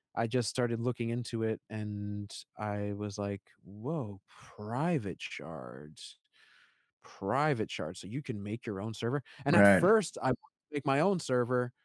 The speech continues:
Speaker 1: without knowing what the hell went into it, I was just, just for fun, uh, because, are you a fan of I'm a Newbie by any chance?
Speaker 2: I, e-, I remember loading that web page and, and there were so many images, it was like, "Oh, I'll come back in ten minutes." <laughs>
Speaker 1: <laughs>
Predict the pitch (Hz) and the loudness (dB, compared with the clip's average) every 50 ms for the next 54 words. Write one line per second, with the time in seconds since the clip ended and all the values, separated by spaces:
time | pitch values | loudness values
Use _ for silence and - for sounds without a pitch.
0 | _ _ - 123 127 151 160 160 123 135 143 151 151 139 127 120 143 143 - 139 | _ _ -2 -2 2 4 4 2 4 2 2 2 2 2 2 0 0 0 0 -2
1 | 120 135 143 139 127 123 123 143 147 135 - 117 107 101 98 - - 107 120 131 | 0 0 0 0 2 0 0 0 0 -2 -2 -4 -4 -4 -6 -6 -4 -2 -2 -2
2 | 131 127 - - - _ - - 165 151 - - 135 - - - 151 139 117 - | -4 -6 -12 -14 -18 _ -12 -6 -6 -6 -4 -4 -6 -4 -2 -2 -2 -2 -2 -6
3 | - - - - - _ - 143 151 156 156 - 156 180 - - 196 160 147 - | -12 -20 -20 -20 -20 _ -2 2 4 4 4 4 2 0 2 4 2 2 0 -8
4 | _ _ _ _ _ _ _ _ _ - - 156 170 196 247 247 - - 196 196 | _ _ _ _ _ _ _ _ _ -4 -2 0 0 2 0 -2 -2 -2 -2 0
5 | 180 127 107 - 139 139 151 151 131 110 107 117 147 165 117 90 80 87 82 80 | -2 -2 -4 -4 -4 -4 -2 -2 -4 -4 -4 -6 -6 -6 -8 -10 -10 -12 -12 -12
6 | 78 78 78 - - 73 73 73 - - - - - - - _ _ _ _ _ | -12 -14 -14 -16 -16 -16 -16 -18 -20 -18 -20 -18 -18 -20 -20 _ _ _ _ _
7 | - - - - - 143 135 - - - 123 127 135 139 143 147 147 147 156 160 | -2 0 0 6 8 8 8 8 8 8 10 10 12 12 12 12 12 12 12 12
8 | 151 147 139 123 120 123 123 135 139 147 143 139 131 123 110 95 113 120 120 113 | 12 12 12 12 12 12 12 12 12 12 12 12 10 10 8 8 10 10 10 8
9 | - 113 110 104 98 98 92 95 104 104 98 - - 101 107 110 104 107 - - | 8 8 8 10 10 8 8 8 8 8 8 8 10 10 12 12 12 10 8 8
10 | - 131 131 135 139 131 127 110 - 123 131 123 113 92 - 101 98 98 95 90 | 10 10 12 12 12 12 10 10 10 10 12 12 10 8 8 8 8 8 8 8
11 | 101 104 95 104 101 95 101 95 101 101 101 - 123 120 120 120 117 - 131 117 | 6 8 8 8 8 8 8 8 8 8 8 8 10 10 10 10 8 8 8 8
12 | 104 104 107 107 - - 101 98 101 98 95 92 90 90 87 - - - - - | 10 10 8 8 8 6 4 6 8 6 8 8 6 4 2 2 0 -2 -4 -4
13 | - - - - - 587 - - - - - - - _ _ _ - _ - 320 | -2 4 6 8 8 8 4 4 -2 -10 -14 -16 -20 _ _ _ -10 _ 0 0
14 | - - 392 330 - 185 - - - 135 110 - - - - 226 220 220 - | 2 6 4 4 4 6 2 2 2 4 4 4 4 6 6 4 4 4 2